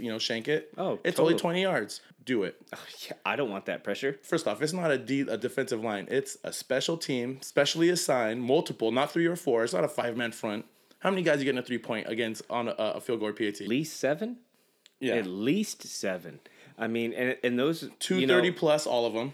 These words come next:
Speaker 2: depending on where you're at, if you're in the college or pro levels, it's pretty much, well, uh, ex-, excuse me,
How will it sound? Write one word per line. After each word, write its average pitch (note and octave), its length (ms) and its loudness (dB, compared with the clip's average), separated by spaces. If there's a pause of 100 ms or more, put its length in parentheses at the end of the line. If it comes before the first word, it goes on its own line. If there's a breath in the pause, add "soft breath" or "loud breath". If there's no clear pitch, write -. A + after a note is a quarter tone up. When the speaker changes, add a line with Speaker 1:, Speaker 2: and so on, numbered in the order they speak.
Speaker 2:
depending D#3+ 420 2
on C3+ 160 2
where A#2 140 4
you're A2 180 2
at, G2+ 280 0
if G#2 160 -4
you're G#2+ 120 2
in G2+ 80 0
the F2+ 60 -8
college A#2+ 420 0
or - 40 -6
pro C3+ 280 2
levels, D3+ 460 0 (220 loud breath)
it's C3 280 0
pretty C3 280 0
much, A#2+ 320 0
well, A2+ 280 2
uh, A2 100 -2
ex-, - 240 -14
excuse B2 500 -4
me, F2+ 140 -6